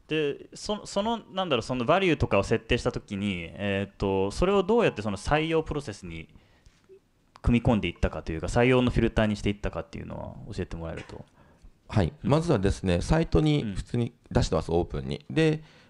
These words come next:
Speaker 2: あのー、特に初期メンバーに多かったんですが、「なんで応募してきたんですか？」って聞いたら、「これにビビッと来て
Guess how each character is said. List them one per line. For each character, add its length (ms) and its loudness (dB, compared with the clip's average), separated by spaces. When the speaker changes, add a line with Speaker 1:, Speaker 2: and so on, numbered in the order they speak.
Speaker 2:
あ 120 2
の 640 2
ー、 20 -
特 260 2
に 80 2
初 140 0
期 120 -4
メ 120 4
ン 80 0
バ 80 4
ー 20 4
に 100 2
多 120 4
か 80 0
っ 100 -8
た 100 -8
ん 60 -10
で 80 -8
す 140 -8
が、 220 2
「な 120 2
ん 80 0
で 60 4
応 120 2
募 60 0
し 40 -4
て 120 0
き 60 -18
た 100 2
ん 40 0
で 80 0
す 120 -8
か？」 140 0
っ 40 -2
て 140 -2
聞 100 -4
い 40 -10
た 120 2
ら、 100 4
「こ 120 2
れ 140 2
に 200 0
ビ 180 -4
ビ 100 -2
ッ 80 -20
と 100 -2
来 100 -6
て 280 -2